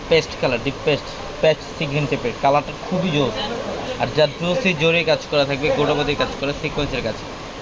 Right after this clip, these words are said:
অনেক সুন্দর শাড়ি। এগুলোর প্রত্যেকটা এক্সক্লুসিভ পার্টি শাড়ি নেটের মধ্যে। আহ, তো অবশ্যই এই টাইপের এক্সক্লুসিভ শাড়িগুলো নিতে হলে অবশ্যই আমাদের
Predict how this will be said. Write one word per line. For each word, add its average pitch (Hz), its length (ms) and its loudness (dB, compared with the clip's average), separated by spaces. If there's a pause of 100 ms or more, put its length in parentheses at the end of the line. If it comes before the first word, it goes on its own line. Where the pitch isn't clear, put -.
(160)
অনেক 143 320 2
সুন্দর 160 240 0
শাড়ি। 117 220 -2 (560)
এগুলোর 151 300 2
প্রত্যেকটা 180 420 -2
এক্সক্লুসিভ 170 600 -2
পার্টি 151 200 4
শাড়ি 147 240 0
নেটের 143 260 0
মধ্যে। 139 320 -2
আহ, - 800 -6
তো 117 60 2
অবশ্যই 147 460 2 (100)
এই 160 100 2
টাইপের 170 280 -2
এক্সক্লুসিভ 175 540 -2
শাড়িগুলো 170 400 2
নিতে 160 200 0
হলে 180 160 6
অবশ্যই 151 200 2
আমাদের 143 180 0